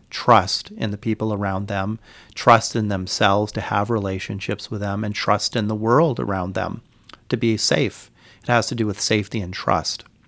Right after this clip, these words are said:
So a child with an insecure attachment style may not believe that if they make a mistake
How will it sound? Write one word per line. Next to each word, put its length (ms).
So 280
a 60
child 440
with 120
an 100
insecure 720
attachment 480
style 500
may 260
not 300
believe 420
that 240
if 160
they 140
make 260
a 40
mistake 760